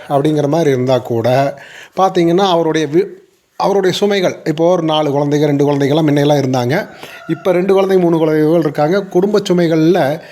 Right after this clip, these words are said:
ஒரு பொறுப்பற்ற அவரோ, வேற மாதிரியான ஒரு விஷயங்களோ, இந்த மாதிரி துவிதி திதியில் பிறப்பவர்களின்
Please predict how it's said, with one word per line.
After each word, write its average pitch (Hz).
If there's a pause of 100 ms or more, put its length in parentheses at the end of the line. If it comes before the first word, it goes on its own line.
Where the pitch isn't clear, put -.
(260)
ஒரு 180
பொறுப்பற்ற 175
அவரோ, 156
வேற 165
மாதிரியான 180
ஒரு 151
விஷயங்களோ, 151 (600)
இந்த 165
மாதிரி 180
துவிதி 185
திதியில் 185
பிறப்பவர்களின் 147